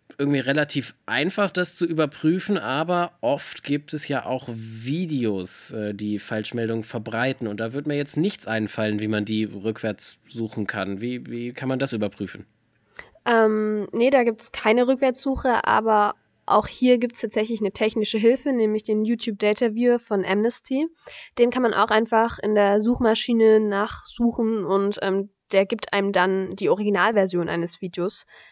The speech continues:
Speaker 2: heraus. Und neben der, ähm, kann man da auch sich die Upload-Uhrzeit anzeigen lassen und auch Vorschaubilder dieser Clips. Und wer da in jeder Fälschung auf die Spur kommen will, der kann diese Vorschaubilder wiederum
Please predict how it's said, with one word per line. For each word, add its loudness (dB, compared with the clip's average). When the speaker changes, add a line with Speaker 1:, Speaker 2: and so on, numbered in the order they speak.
Speaker 2:
heraus. 0
Und 4
neben 4
der, 4
ähm, 2
kann 2
man 4
da 4
auch 2
sich -4
die -2
Upload-Uhrzeit 4
anzeigen 2
lassen 0
und 2
auch 6
Vorschaubilder 2
dieser -4
Clips. -4
Und 0
wer 6
da 6
in 2
jeder 2
Fälschung 0
auf 2
die -18
Spur 2
kommen 0
will, 2
der 2
kann -4
diese -2
Vorschaubilder 0
wiederum -2